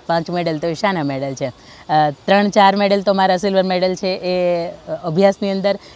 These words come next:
ક્લાસની અંદર પ્રથમ આવી છું ને, અ, મારા ચ-, બસો ચાલીસની સંખ્યા એની વચ્ચે, અ, ક્યાંક મારા ક્લાસની અંદર પ્રથમ છું એના છે ચાર મેડલ. અને પાંચમો મેડલ કે એ-, એવી રીતનો છે કે જ્યારે દેશભક્તિ ગીતની એક સ્પર્ધા હતી વિશ્વ લેવલની,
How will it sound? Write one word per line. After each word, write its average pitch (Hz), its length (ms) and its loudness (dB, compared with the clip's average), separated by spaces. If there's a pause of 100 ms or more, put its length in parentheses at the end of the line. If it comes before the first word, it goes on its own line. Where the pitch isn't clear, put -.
ક્લાસની 185 360 2
અંદર 185 160 0
પ્રથમ 208 480 0
આવી 220 160 -2
છું 240 180 -4
ને, 165 80 -8 (320)
અ, 160 80 2
મારા 156 360 0 (200)
ચ-, 160 120 -4
બસો 185 260 2
ચાલીસની 175 400 2
સંખ્યા 175 320 2
એની 185 200 0
વચ્ચે, 175 280 -4
અ, - 420 -2
ક્યાંક 170 200 0
મારા 175 200 4
ક્લાસની 180 320 2
અંદર 170 160 0
પ્રથમ 170 460 0
છું 175 220 -4
એના 180 340 0
છે 175 120 -2
ચાર 151 240 2
મેડલ. 151 280 -2 (280)
અને 170 320 0
પાંચમો 196 400 0
મેડલ 214 720 0
કે 196 380 -2
એ-, - 340 -14
એવી 220 200 4
રીતનો 156 280 -4
છે 147 140 -6
કે 147 60 -8
જ્યારે 170 220 0
દેશભક્તિ 208 600 -4
ગીતની 220 580 -6
એક 185 120 -8
સ્પર્ધા 175 440 -2
હતી 120 160 -8
વિશ્વ 175 260 -4
લેવલની, 131 440 -6